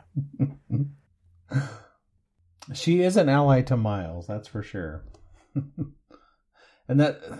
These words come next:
Speaker 2: that's just, I mean, that was one of the creepiest things, scenes for me,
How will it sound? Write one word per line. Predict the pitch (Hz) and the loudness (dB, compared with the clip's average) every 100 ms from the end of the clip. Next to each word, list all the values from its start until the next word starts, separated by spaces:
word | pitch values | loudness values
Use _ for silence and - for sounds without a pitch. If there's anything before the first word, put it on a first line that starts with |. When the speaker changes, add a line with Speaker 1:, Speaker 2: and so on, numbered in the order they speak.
| - - | -18 -12
Speaker 2:
that's | - 185 - | -6 -4 -4
just, | 170 147 147 | 2 2 4
I | 135 | 2
mean, | 131 127 117 - | 2 0 -2 -6
that | 139 180 208 | 4 6 6
was | 165 | 4
one | 147 143 | 6 6
of | |
the | 117 | 6
creepiest | - 135 123 101 - | 4 2 4 -2 -2
things, | 117 101 95 - - | -2 -2 -6 -8 -4
scenes | 131 110 101 - | 0 0 -2 -4
for | 107 | -4
me, | 101 104 95 92 | -2 -2 -2 -4